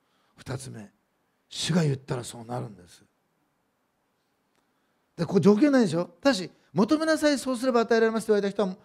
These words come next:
求めないといけませんよ。<laughs>「求めなさい、そうすれば与えられます」と言われて何も求めなかったら何も来ません。<laughs>だって、「求めなさい、そうすれば与えられます」なんだから。「ついてきなさい、そうすればあなたを人間を取る」漁師の人はついていかないといけないですよ。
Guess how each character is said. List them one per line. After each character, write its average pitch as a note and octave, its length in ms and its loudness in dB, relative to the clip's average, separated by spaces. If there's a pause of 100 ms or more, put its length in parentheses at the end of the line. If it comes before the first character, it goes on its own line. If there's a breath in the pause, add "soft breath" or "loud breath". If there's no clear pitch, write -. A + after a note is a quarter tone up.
(220)
求 F3 180 0
め G3+ 80 2
な G3 60 2
い F3+ 40 2
と E3 60 -2
い - 20 2
け D#3 60 -4
ま E3 80 -6
せ D#3 120 -6
ん C#3 40 -6
よ。 D3+ 220 -8 (880 loud breath)
<laughs> D3+ 60 -12 (360 soft breath)
「求 G3 180 2
め C#4 60 0
な C#4+ 80 6
さ C4+ 100 10
い、 B3+ 60 6
そ A#3+ 100 -2
う A#3+ 40 -2
す A#3 60 -4
れ B3+ 60 -4
ば A#3+ 80 0
与 A3+ 120 -2
え A3+ 40 0
ら A3+ 60 0
れ A3+ 40 -2
ま A3+ 80 -2
す」 G3+ 60 -10
と A3 60 -6
言 G#3+ 80 0
わ - 0 -
れ G3+ 60 -2
て G3 40 0
何 G#3 120 0
も G#3+ 80 -4
求 G#3 160 0
め G3+ 80 -2
な G3+ 60 0
か F#3+ 60 2
っ F#3+ 80 -6
た G3+ 100 2
ら F#3 40 2
何 E3+ 160 -2
も F#3 100 -2
来 E3 100 -6
ま D#3 100 -6
せ C#3 100 -6
ん。 - 20 -6
<laughs> A#2 120 -10 (840 loud breath)
だ A#3 80 2
っ - 20 2
て、 F#3+ 60 0
「求 G#3+ 220 0
め A3+ 60 -2
な A3+ 80 2
さ G#3 100 2
い、 F#3 60 0
そ F3+ 80 -6
う F#3 40 -4
す F3+ 60 -4
れ G3 40 0
ば F3+ 80 2
与 E3 120 2
え - 20 2
ら D#3+ 60 2
れ D3+ 40 -2
ま D3+ 100 -8
す」 C3+ 60 -10
な C#3+ 60 -12
ん A2+ 60 -16
だ G#2+ 60 -18
か G2+ 80 -16
ら。 - 100 -20 (3750)
「つ C#4+ 100 4
い D4+ 60 4
て D4 100 2
き A3 60 0
な G#3 140 2
さ F3+ 120 2
い、 F3+ 60 0
そ A#3 180 -2
う C4+ 40 0
す C4 60 -2
れ C#4 40 -2
ば B3 80 4
あ A3 40 2
な A3 40 0
た G#3+ 80 4
を G3+ 40 4
人 F#3+ 120 -4
間 G3 60 -2
を - 20 -6
取 F#3+ 160 2
る」 G3 80 4
漁 - 20 -6
師 D#3+ 60 -6
の F3+ 60 -8
人 F3 120 -10
は D#3 40 -8
つ - 100 -14
い C4 60 -2
て F#3 60 -4
い - 20 -4
か D#3+ 80 -8
な D#3 60 -6
い - 20 -4
と C3 40 -4
い B2+ 40 -4
け A#2+ 40 -8
な A2 60 -14
い - 20 -16
で F#2+ 60 -20
す - 40 -20
よ。 G3 140 -8